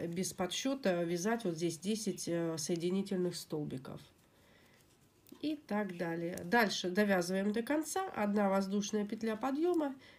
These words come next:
переворачиваем работу и продолжаем в обратном направлении.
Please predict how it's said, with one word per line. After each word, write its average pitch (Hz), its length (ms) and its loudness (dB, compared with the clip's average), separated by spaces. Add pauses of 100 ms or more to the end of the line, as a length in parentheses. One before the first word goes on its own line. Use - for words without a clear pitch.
(100)
переворачиваем 202 800 4
работу 262 640 0
и 302 140 -2
продолжаем 180 640 0
в 170 80 -4
обратном 175 500 -4
направлении. 156 760 -6